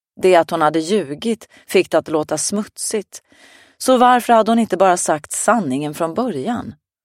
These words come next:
Så kunde hon ha tagit konflikten med Fabian där och då,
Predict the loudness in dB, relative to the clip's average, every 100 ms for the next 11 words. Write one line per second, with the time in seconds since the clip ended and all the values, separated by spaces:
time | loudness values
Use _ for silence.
0 | _ -4 2 2 4 2 0 2 2 2
1 | -2 -2 -2 -2 -4 -4 -6 -4 -2 0
2 | 0 -2 -2 -2 2 4 4 0 -2 -2
3 | 0 -2